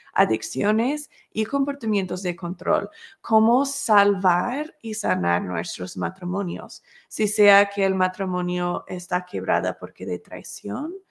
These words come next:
o porque de mentiras, o porque de descultaciones, o porque de una inhabilidad de sentirse conectado, o porque de,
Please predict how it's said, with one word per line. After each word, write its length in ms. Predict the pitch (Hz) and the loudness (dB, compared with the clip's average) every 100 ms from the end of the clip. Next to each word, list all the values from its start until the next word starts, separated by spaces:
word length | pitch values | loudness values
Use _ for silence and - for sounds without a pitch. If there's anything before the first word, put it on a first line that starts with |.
| _ _ _ - | _ _ _ 0
o 220 | 202 190 | 2 2
porque 280 | 190 - 185 | -2 -4 -4
de 120 | - | -4
mentiras, 840 | - 220 - 262 330 - 370 - - - | -4 -8 -6 -4 -2 -2 -2 -6 -14 -6
o 140 | - 202 | -2 0
porque 340 | 185 - 101 | -2 -2 -2
de 140 | 98 | 0
descultaciones, 1400 | 175 - - - 185 - 196 - 247 277 285 302 320 - - - - | -2 -4 -6 -8 -6 -8 -8 -6 -2 0 0 0 -2 -8 -20 -14 4
o 220 | 214 208 | 4 6
porque 400 | 202 190 214 196 | 0 0 0 2
de 200 | 196 185 | 2 0
una 400 | 185 185 180 - - | 2 2 0 -2 -2
inhabilidad 800 | 208 233 247 254 254 233 240 262 | 0 0 -2 0 0 2 2 2
de 140 | 247 | -4
sentirse 680 | 226 233 208 208 220 226 240 | -4 -6 -2 0 0 -2 -10
conectado, 920 | 233 220 214 - 220 220 285 302 - - - _ | -8 -6 -6 -6 -4 -2 -2 -4 -6 -12 -20 _
o 380 | - 202 202 196 | 2 6 6 4
porque 380 | 202 185 208 202 | -2 -2 0 2
de, 540 | 208 190 180 170 - | 4 4 2 0 -4